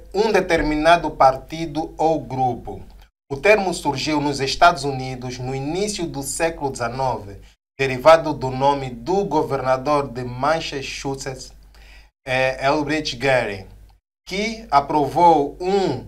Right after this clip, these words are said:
redesenho do distrito que se assemelhava a uma salamandra, em inglês, salamander. Como funciona o gerrymandering?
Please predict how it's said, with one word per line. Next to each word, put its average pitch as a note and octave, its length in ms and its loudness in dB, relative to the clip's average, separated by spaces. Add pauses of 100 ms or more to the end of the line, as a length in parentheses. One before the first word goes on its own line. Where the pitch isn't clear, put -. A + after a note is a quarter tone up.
(140)
redesenho C#3+ 840 0
do B2+ 380 -6 (420)
distrito - 560 -4
que - 180 -6
se G#3+ 520 -6 (100)
assemelhava D#3 960 6
a C#3+ 140 4
uma E3 580 2
salamandra, C3 1120 0 (220)
em B2 240 -8
inglês, C3+ 640 -2 (400)
salamander. B2+ 1400 0 (1040)
Como A#3+ 220 8
funciona F#3 720 2
o D3 520 0
gerrymandering? B2+ 920 -2